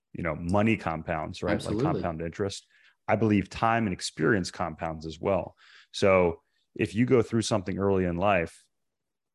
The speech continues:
Speaker 1: then, and you can say, "Well, hey, this isn't so bad. I had a guy that worked for me. He was a Green Beret, former Green Beret." Okay. He'd have, we'd have a really bad day. I, I was in, I used to work in the hospital. So I worked in the hospital for eighteen years,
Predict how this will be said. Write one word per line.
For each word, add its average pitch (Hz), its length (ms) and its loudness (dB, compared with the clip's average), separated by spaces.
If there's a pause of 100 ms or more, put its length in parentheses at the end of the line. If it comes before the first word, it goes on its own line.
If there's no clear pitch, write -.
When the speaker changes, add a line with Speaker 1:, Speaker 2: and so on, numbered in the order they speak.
(120)
Speaker 1:
then, 101 260 -4
and 104 160 0
you 95 80 0
can 92 120 -2
say, 90 160 -2
"Well, 87 160 0
hey, 87 280 0
this 135 260 2
isn't 113 220 -2
so 104 240 2
bad. 92 240 2
I 92 60 2
had 95 80 2
a 92 60 -4
guy 90 200 0
that 85 120 -6
worked 92 220 -6
for 113 180 -6
me. 117 140 -6 (260)
He 110 160 2
was 92 220 4
a 87 100 4
Green 90 240 -2
Beret, 82 340 -4
former 87 320 -4
Green 80 200 -6
Beret." 80 260 -4
Okay. 90 240 -2 (1120)
He'd 123 160 2
have, 117 180 2
we'd 120 100 6
have 113 100 4
a 98 40 2
really 98 240 2
bad 90 240 0
day. 85 280 0 (300)
I, 87 100 0
I 85 140 0
was 90 140 0
in, 87 140 -2
I 90 80 -2
used 92 140 -2
to 85 60 -8
work 87 200 -4
in 82 80 -6
the 80 80 -8
hospital. 82 440 -6
So 82 140 -8
I 82 40 -4
worked 85 200 -10
in 80 60 -8
the 80 60 -8
hospital 82 360 -6
for - 180 -12
eighteen 82 300 -8
years, 82 300 -10